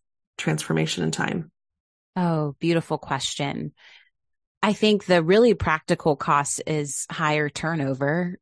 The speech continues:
Speaker 2: <laughs> It, it tends to lend itself to de-, a disengaged workforce, people who feel used and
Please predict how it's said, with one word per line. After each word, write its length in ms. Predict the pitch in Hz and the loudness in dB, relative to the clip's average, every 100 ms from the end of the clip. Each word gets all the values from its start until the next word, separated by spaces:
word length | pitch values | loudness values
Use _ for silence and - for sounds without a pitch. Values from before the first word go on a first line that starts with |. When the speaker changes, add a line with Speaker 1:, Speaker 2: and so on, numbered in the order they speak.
| - | -18
Speaker 2:
<laughs> 0 | - - - _ - 330 392 285 220 - | -20 -20 -20 _ -8 -8 -6 -8 -10 -8
It, 260 | - 147 | -6 -2
it 240 | - 190 175 | 0 2 2
tends 460 | 202 220 226 208 | 4 4 4 2
to 120 | - 196 | 2 2
lend 220 | 170 170 | 2 2
itself 420 | 160 - 165 156 | 0 2 2 2
to 100 | 170 | -4
de-, 240 | 151 147 - | -2 -2 0
a 80 | |
disengaged 640 | 160 165 - 151 147 147 - | 0 0 0 -2 0 -2 -4
workforce, 720 | 151 143 - 147 131 87 - - | -4 -4 -4 -2 -2 -2 -6 -6
people 320 | 160 147 151 | -2 2 4
who 120 | 156 | 2
feel 380 | - 151 147 147 | 2 2 4 4
used 640 | 151 156 147 147 143 - - | 2 2 2 0 -2 -6 -4
and 460 | 143 139 139 147 | -2 0 -2 -4